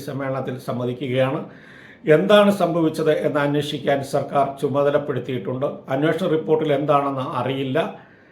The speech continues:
ഇന്ന് റിപ്പോർട്ട് കയ്യിൽ കിട്ടും. ഇന്ന് ചൊവ്വാഴ്ച കയ്യിൽ കിട്ടുമെന്നും ഓഫീസിൽ ചെന്ന ശേഷം പരിശോധിക്കുമെന്നും അദ്ദേഹം പറഞ്ഞു.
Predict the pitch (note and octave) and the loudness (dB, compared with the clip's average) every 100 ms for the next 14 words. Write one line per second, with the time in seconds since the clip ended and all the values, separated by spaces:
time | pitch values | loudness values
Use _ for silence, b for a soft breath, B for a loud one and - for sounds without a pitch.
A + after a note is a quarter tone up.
0 | B B D#3+ C#3+ F3+ E3+ E3 - C#3+ - | B B -6 -2 2 2 0 -6 -6 -2
1 | D3 C#3+ C3+ A2+ C3+ C#3 C#3+ A#2+ G2 - | 0 0 -2 -2 0 0 -2 -4 -6 -10
2 | - B2+ - C3+ C#3 C#3 C3 C3+ C#3 D3 | -8 -8 -4 2 2 2 -2 -2 -2 -4
3 | C#3 D3+ F3+ - C#3+ D3 F#3 - F3+ C3 | -2 -2 -2 -4 -4 -2 0 -2 -2 -2
4 | C#3 C3+ D3 D3+ C#3 C#3+ C3 B2+ D3 C3 | -2 -2 -4 -4 -4 -4 -4 -4 -6 -6
5 | A#2+ C3+ C3 C3 C3+ A2+ A#2+ A#2+ - - | -6 -6 -6 -6 -8 -4 -4 -6 -10 -10
6 | G#2+ | -8